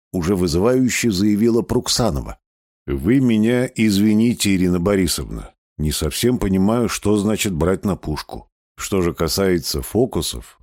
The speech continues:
то некоторое представление я о них имею». Выдвинув средний ящик стола,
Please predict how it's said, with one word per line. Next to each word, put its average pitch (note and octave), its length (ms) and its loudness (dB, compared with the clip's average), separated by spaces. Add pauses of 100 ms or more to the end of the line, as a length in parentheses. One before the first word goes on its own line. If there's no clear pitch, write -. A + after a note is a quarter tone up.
(240)
то F2+ 80 0
некоторое B2 520 0
представление A2+ 880 0
я G2 120 4
о G2+ 80 2
них G#2+ 520 -2
имею». F2+ 640 0 (560)
Выдвинув F2+ 640 -2
средний F#2+ 420 0
ящик F#2 500 0
стола, F2 540 -2